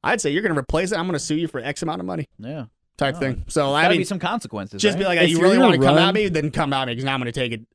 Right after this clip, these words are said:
Speaker 1: to a legal lawsuit."
Speaker 2: Right,
Speaker 1: You know, that's
Speaker 2: right.
Speaker 1: how I would look at it.
Speaker 2: Yeah.
Speaker 1: Which I don't, I don't wanna come off as petty, but it's just like,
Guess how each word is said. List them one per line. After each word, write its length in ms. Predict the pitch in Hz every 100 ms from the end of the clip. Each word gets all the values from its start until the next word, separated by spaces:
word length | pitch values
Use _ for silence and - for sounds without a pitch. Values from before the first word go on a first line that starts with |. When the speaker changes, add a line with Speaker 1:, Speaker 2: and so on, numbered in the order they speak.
| -
Speaker 1:
to 120 | 147
a 20 |
legal 260 | 123 127 107
lawsuit." 380 | 110 120 120 113
Speaker 2:
Right, 180 | 104 95
Speaker 1:
You 60 | 92
know, 40 |
that's 220 | 160 202
Speaker 2:
right. 80 | 175
Speaker 1:
how 80 | - 151 160
I 40 |
would 160 | 180 175
look 220 | 180 175
at 200 | 190 185
it. 200 | 208 160
Speaker 2:
Yeah. 300 | 110 98 98
Speaker 1:
Which 180 | 175 185 - _ _
I 60 | -
don't, 220 | 403 -
I 40 |
don't 80 | 214
wanna 120 | 214
come 120 | 202 180
off 100 | 147
as 120 | 117
petty, 340 | - 160 214
but 160 | 170 143
it's 120 | -
just 240 | 175 160
like, 320 | 160 143 113